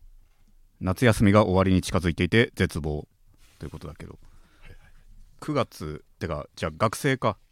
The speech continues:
Speaker 1: 大学の、だって夏休みってもっと遅いもんね。
Speaker 2: 十月半ばから十月末ぐらいまであるよね。
Speaker 1: そうだね。っていうことは、中学生か高校生だよ。
Speaker 2: うん。そうだね。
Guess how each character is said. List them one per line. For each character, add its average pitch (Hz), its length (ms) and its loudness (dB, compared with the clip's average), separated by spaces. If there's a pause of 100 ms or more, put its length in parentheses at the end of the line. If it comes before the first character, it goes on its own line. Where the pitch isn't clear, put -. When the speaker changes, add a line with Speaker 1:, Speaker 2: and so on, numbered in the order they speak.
(600)
Speaker 1:
大 123 140 4
学 143 220 2
の、 131 200 2 (760)
だ 113 120 -2
っ - 20 -2
て 87 100 -8
夏 87 140 -4
休 92 140 -4
み - 20 -6
っ 73 40 -8
て - 60 -10
も 90 140 -2
っ - 100 -14
と 82 60 -10
遅 78 160 -8
い 76 40 -4
も 71 120 -10
ん 60 80 -16
ね。 - 120 -20 (180)
Speaker 2:
十 110 280 -12
月 104 480 -10
半 98 260 -12
ば 90 440 -12
か 76 120 -20
ら 69 140 -20
十 95 160 -16
月 92 180 -16 (160)
末 - 120 -18
ぐ 98 80 -16
ら 90 100 -14
い 73 40 -18
ま - 20 -20
で - 60 -20
あ - 20 -12
る 85 80 -4
よ 69 80 -8
ね。 76 100 -8
Speaker 1:
そ - 80 -14
う - 40 -18
だ 101 60 -14
ね。 113 60 -14
っ 135 60 -18 (180)
て - 80 -2
い 131 40 0
う - 20 -2
こ 143 100 -4
と 151 140 -2
は、 107 140 2 (260)
中 - 180 -4
学 143 140 -2
生 107 100 -2
か - 100 -12
高 113 200 -6
校 117 120 -4
生 92 160 -6
だ 69 60 -12
よ。 - 60 -20 (540)
Speaker 2:
う 160 60 -8
ん。 87 180 -8 (720)
そ - 180 -12
う - 20 -14
だ 76 80 -16
ね。 85 180 -16